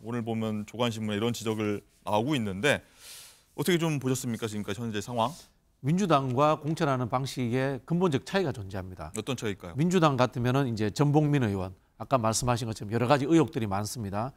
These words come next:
Speaker 2: 이주환 의원도 부동산 관련해서 구설수에 많이 올랐습니다. 아, 또 뭐 당선된 분이지만은 박덕흠 의원, 정무통 의원 이런 분들 다 그냥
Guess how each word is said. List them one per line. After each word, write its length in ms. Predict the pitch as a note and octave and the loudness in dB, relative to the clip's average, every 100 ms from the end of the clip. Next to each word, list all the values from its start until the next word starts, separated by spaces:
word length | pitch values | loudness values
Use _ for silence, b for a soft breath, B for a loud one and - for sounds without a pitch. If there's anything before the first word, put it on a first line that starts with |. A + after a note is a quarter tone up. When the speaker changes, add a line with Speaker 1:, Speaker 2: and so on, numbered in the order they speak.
| _ _ _ | _ _ _
Speaker 2:
이주환 360 | D3+ E3 G3+ D#3+ | 0 6 6 8
의원도 340 | C#3 C3+ C#3 | 4 4 2
부동산 400 | A#2+ D3 D#3+ D3 | 2 2 2 2
관련해서 360 | B2 A#2+ A2 G#2+ | 4 2 0 -2
구설수에 420 | C3+ D3 C3+ B2+ | 0 0 2 -2
많이 220 | G2 A2+ | -2 -2
올랐습니다. 640 | A#2 A#2 - - G2 F2 - _ _ _ | 0 0 -4 -8 -12 -16 -18 _ _ _
아, 160 | G#2 G#2+ | 0 0
또 180 | - B2+ | 2 2
뭐 100 | A#2 | 4
당선된 460 | C3+ D#3 D3+ B2+ B2+ | 4 4 4 2 2
분이지만은 480 | C#3 A#2 A2+ C3+ B2 b b | 2 2 2 0 -4 b b
박덕흠 500 | - - E3 C3 D#3 | -4 0 0 4 4
의원, 280 | A#2 G#2+ G2 | 4 2 -2
정무통 440 | - D3 D3+ D#3 C3+ | 0 2 2 0 0
의원 220 | A2 G#2 | 0 0
이런 180 | E3 F#3 | 0 2
분들 200 | D#3 A#2 | 2 0
다 180 | A2 B2+ | 0 2
그냥 320 | C#3 D#3 | 2 0